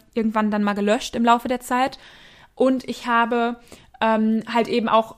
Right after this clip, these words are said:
Schreibtipps und sowas gegeben. Also eigentlich all das, was ich auf YouTube auch ganz gerne geguckt habe, von meinem Schreiballtag, von meinen Erfahrungen erzählt. Wie bekomme ich Inspiration und sowas? Wie gesagt, manche Videos davon sind leider nicht mehr online, weil ich die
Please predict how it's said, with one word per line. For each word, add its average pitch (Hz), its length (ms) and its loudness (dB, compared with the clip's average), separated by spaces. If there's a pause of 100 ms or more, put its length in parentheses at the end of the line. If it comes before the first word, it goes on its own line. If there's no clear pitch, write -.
Schreibtipps - 640 -2
und 220 120 -2
sowas 208 260 0
gegeben. 202 400 -2
Also 208 160 0
eigentlich 208 300 -4
all 214 160 2
das, 226 140 2
was 220 100 -6
ich 233 180 -8
auf 220 100 -6
YouTube 226 220 -2
auch 226 220 -2
ganz 208 240 -2
gerne 202 220 2
geguckt - 420 -8
habe, 196 160 -2
von 208 160 -2
meinem 202 160 0
Schreiballtag, 214 760 0
von 214 140 -6
meinen 202 140 0
Erfahrungen 196 500 -2
erzählt. 208 480 -4 (300)
Wie 247 80 6
bekomme 226 260 2
ich 220 80 -4
Inspiration 214 840 -2
und 202 100 -4
sowas? 196 380 -6
Wie 247 80 6
gesagt, 233 280 2
manche 233 280 0
Videos 233 200 0
davon 220 300 0
sind 214 140 -4
leider 247 420 4
nicht 233 220 -2
mehr 220 100 0
online, 247 420 2
weil 226 140 2
ich 208 80 -10
die - 220 -4